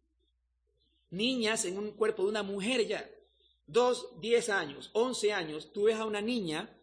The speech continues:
físicamente así como va a estar, será tal vez más gordita, más flaquita, pero así quedará, pero la mente todavía es la de un niño. Entonces,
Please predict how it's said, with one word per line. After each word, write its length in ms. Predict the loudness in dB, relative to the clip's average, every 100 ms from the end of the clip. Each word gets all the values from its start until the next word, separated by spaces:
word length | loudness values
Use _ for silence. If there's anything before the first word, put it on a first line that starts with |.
| _ _ -8
físicamente 720 | -2 -2 -2 -2 0 -2 -2
así 240 | -4 -4
como 200 | -4 -2
va 80 | -2
a 40 |
estar, 360 | -4 -8 -8 -12 _ _ _ _
será 280 | -10 -4 -2
tal 120 | -2
vez 80 | -4
más 160 | -4 -4
gordita, 560 | -4 -4 -6 -6 -6
más 120 | -8 -6
flaquita, 460 | -8 -8 -8 -6
pero 140 | -2 -2
así 240 | -2 -2
quedará, 440 | 0 0 0 -6 -10 -20 _ _ _ _ _ _ _ _ -4
pero 240 | 0 2
la 160 | 2 0
mente 400 | 2 2 2 0
todavía 320 | 0 0 -2
es 60 |
la 80 | -2
de 80 | -2
un 120 | -2
niño. 560 | 0 0 0 -2 -4 -12 -20 _ _ _ _ _ _ _ _ _ _ -20 _ _ _ _
Entonces, 640 | -2 2 2 2 0 -6